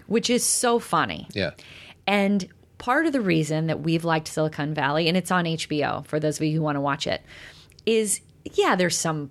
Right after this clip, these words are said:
Speaker 1: you know, crassness in it, and, you know, there's a lot of swearing and
Speaker 2: Yeah.
Speaker 1: stuff like that. But there's a story about guys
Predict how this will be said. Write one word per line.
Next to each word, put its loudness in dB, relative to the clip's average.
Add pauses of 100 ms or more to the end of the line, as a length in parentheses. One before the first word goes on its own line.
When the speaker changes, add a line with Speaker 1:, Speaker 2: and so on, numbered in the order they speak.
Speaker 1:
you 0
know, -4
crassness 0
in 0
it, 2
and, -2
you 2
know, 0 (140)
there's 2
a 2
lot 4
of -2
swearing 0 (100)
and 2
Speaker 2:
Yeah. 0
Speaker 1:
stuff -2
like -2
that. 0 (120)
But 0 (1120)
there's 2
a -2
story 2 (160)
about 0
guys 0